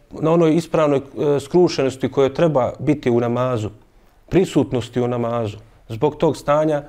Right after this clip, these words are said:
opijenosti. Pa dakle, i onda je to no-, normalno ashabima izazvalo, jel, još veću odvratno-, odvratnost prema alkoholu. I zato dalje kaže se, kaže, "Hata ta'lemu ma takulun."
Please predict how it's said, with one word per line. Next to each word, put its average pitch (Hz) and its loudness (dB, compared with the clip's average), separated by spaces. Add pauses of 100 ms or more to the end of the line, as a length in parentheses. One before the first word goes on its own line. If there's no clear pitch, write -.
(160)
opijenosti. 131 0 (380)
Pa 131 -2
dakle, 156 0 (240)
i 131 -2
onda 156 2
je 147 -2
to 160 2
no-, 143 0 (200)
normalno 143 2
ashabima 151 0
izazvalo, 139 2
jel, 143 0 (340)
još 151 0
veću 165 2
odvratno-, 139 0
odvratnost 135 -2 (240)
prema 131 0
alkoholu. 107 -2
I 104 -6
zato 143 0
dalje 156 4
kaže 165 2
se, 151 -6
kaže, 139 0 (280)
"Hata 170 0
ta'lemu 170 2
ma 151 2
takulun." 127 0